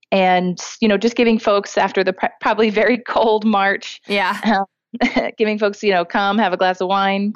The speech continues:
Speaker 1: some hot chocolate, get warm, get some food, and get connected to other remarkable women in your network.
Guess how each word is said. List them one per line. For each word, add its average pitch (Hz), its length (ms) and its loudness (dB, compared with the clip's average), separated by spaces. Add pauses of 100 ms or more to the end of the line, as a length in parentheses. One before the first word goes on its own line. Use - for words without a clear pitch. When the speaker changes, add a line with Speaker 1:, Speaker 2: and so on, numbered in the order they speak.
Speaker 1:
some - 200 -10
hot 185 240 -4
chocolate, 190 380 0
get 185 180 0
warm, 190 240 0
get 180 180 0
some 175 100 -6
food, 180 460 0 (340)
and 180 140 0
get 180 140 0
connected 170 340 0
to - 100 0
other 165 200 2
remarkable 160 480 0
women 156 200 0
in 156 140 -2
your 151 100 -4
network. 151 560 -2